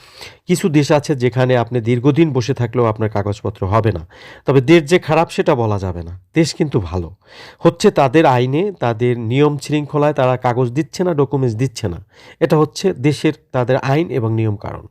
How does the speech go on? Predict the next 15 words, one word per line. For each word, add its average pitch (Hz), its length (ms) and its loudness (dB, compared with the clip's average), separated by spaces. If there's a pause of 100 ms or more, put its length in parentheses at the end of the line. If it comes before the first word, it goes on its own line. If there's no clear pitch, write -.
(640)
তো 190 160 6
এই 202 200 4
মুহূর্তে 196 420 2
হচ্ছে 180 340 0
যারাই 143 400 4
আগ্রহ 139 320 0
প্রকাশ 135 380 -6
করছিলেন 127 440 -6
যে 123 120 -2
কোন 120 260 -4
দেশে 120 220 0
যাওয়া 117 240 2
ভালো, 113 300 0
অনেক 120 340 -2
সময়, 120 300 0